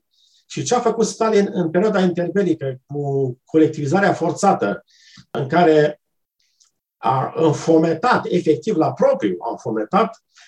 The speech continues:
milioanele de țărani ucraineni,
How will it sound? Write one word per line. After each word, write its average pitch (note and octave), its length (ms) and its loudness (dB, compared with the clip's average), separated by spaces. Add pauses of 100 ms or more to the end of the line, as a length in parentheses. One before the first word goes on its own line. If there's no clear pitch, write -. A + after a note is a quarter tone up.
(340)
milioanele F#3+ 500 2
de D3+ 440 2 (200)
țărani F#3+ 400 2
ucraineni, C#3 760 0